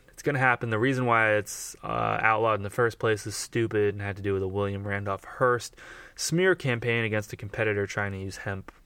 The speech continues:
paper, so, and created this whole reefer madness propaganda machine, um, which is also racist against Mexicans.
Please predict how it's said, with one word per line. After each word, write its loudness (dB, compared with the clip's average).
paper, -4
so, 0
and -4
created 2
this -8
whole 0
reefer 0
madness -4
propaganda -2
machine, -6
um, -6
which -12
is 4
also 4
racist 2
against -4
Mexicans. -6